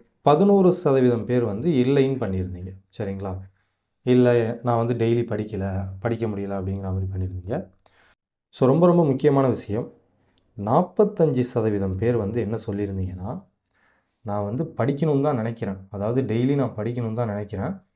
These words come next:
ஆனா, எனக்கு வந்து நேரம் கிடைக்க மாட்டேங்குது. என்னால டைம் ஒதுக்க முடியல" அப்படிங்கிற மாதிரி சொல்லியிருந்தீங்க. So, இதை விட முக்கியமான விஷயம்,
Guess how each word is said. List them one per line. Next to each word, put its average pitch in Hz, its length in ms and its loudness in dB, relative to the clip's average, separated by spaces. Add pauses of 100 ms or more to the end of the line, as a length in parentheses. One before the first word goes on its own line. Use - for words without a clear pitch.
(460)
ஆனா, 143 160 0
எனக்கு 156 220 0
வந்து 143 240 -2
நேரம் 147 400 -2
கிடைக்க 120 320 -4
மாட்டேங்குது. 104 440 -6
என்னால 131 260 -2
டைம் 131 300 -4
ஒதுக்க 110 260 -6
முடியல" 92 520 -10 (100)
அப்படிங்கிற 101 420 -10
மாதிரி 101 200 -10
சொல்லியிருந்தீங்க. 95 500 -10 (1040)
So, - 220 0
இதை 131 160 6
விட 160 160 4
முக்கியமான 143 480 0
விஷயம், 101 480 -6